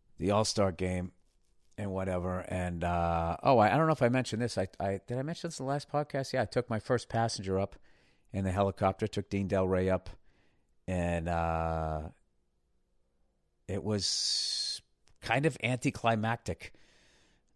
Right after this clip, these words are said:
Um, I knew what I was doing, and in a good way. Like, I was totally comfortable. I wasn't nervous. I was definitely think-, you know, getting ready if anything happened. I knew, I knew what I was doing and all of that shit, and we would be fine.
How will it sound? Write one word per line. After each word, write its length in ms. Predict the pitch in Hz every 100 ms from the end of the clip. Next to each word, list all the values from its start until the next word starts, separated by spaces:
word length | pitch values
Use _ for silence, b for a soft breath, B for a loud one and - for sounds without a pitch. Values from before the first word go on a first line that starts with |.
| _ -
Um, 580 | 92 90 87 87 82 - _ _ _ _ _ _ _ _ _ _ _ _ _ _ _ _ _ -
I 100 | 87
knew 120 | 95
what 120 | 110 104
I 60 |
was 160 | 101 92
doing, 260 | 104 107
and 240 | 104 95 104
in 80 | 104
a 40 |
good 240 | 104 127
way. 320 | 107 117 80 - - - -
Like, 240 | 92 95
I 60 | 90
was 140 | 90
totally 320 | - 110 107 101
comfortable. 560 | 113 110 - 107 104
I 80 | 92
wasn't 340 | 92 95 90
nervous. 320 | 95 98 98 110
I 60 |
was 120 | 101
definitely 420 | - 135 - 117 110
think-, 220 | 117 -
you 120 | 135
know, 180 | 87 85 - - - - - - - - _ - - - - - _ - -
getting 220 | - 98
ready 260 | 98 95
if 140 | 92 98
anything 320 | 92 90 95
happened. 440 | 90 92 - 92
I 140 | 92 87
knew, 220 | 90 90
I 80 | 87
knew 140 | 90
what 140 | 95 98
I 60 |
was 160 | 98 92
doing 300 | 92 90 98
and 100 | 87
all 160 | 92
of 60 | 85
that 180 | 87 87
shit, 320 | - 95 -
and 80 | 92
we 80 | 90
would 160 | 90
be 100 | 85
fine. 400 | 85 104 90 101